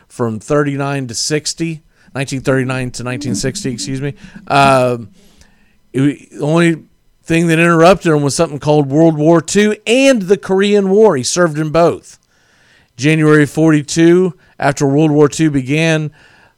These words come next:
Williams was drafted in the military, being put into Class one A. Williams joined the Naval Reserve on May twenty-second, went on to active duty in forty-three and was commissioned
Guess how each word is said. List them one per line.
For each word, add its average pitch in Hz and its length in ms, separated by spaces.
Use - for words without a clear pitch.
Williams 156 800
was 131 180
drafted 151 360
in 147 40
the 139 60
military, 160 640
being 139 320
put 160 300
into 135 320
Class 156 520
one 147 280
A. 160 280
Williams 143 400
joined 151 260
the 135 80
Naval 143 420
Reserve 147 680
on 120 160
May 147 160
twenty-second, 156 1080
went 147 300
on 147 340
to 135 140
active 135 360
duty 165 640
in 135 460
forty-three 156 920
and 143 100
was 127 140
commissioned 147 560